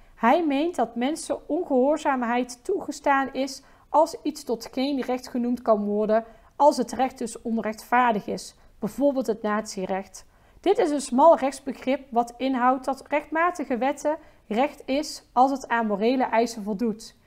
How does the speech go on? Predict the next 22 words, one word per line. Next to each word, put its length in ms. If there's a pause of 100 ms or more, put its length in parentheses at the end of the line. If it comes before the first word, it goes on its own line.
(300)
Tegenhangers 840
als 200
Hart 380 (200)
hanteren 680
een 100
breed 320
begrip, 440 (300)
wat 260
inhoudt 420
dat 180
recht 360
alle 260
regels 400
omvat 480
die 120
daartoe 400
volgens 380
procedure 640
tot 200
stand 280
zijn 240
gekomen, 500